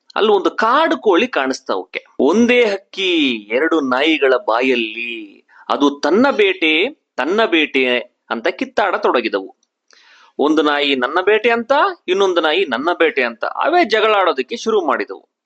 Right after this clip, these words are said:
ಇವುಗಳ ನಡುವೆ ಅಲ್ಲಿಗೆ ಒಂದು ಚಿರತೆ ಬಂತು. ನಾಯಿಗಳು ಕುಯ್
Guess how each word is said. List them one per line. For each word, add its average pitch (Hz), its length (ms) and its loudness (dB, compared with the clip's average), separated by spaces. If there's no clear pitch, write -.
ಇವುಗಳ 180 380 4
ನಡುವೆ 285 500 4
ಅಲ್ಲಿಗೆ 214 340 0
ಒಂದು 170 200 -2
ಚಿರತೆ 247 420 0
ಬಂತು. - 540 -6
ನಾಯಿಗಳು 170 560 0
ಕುಯ್ 285 720 2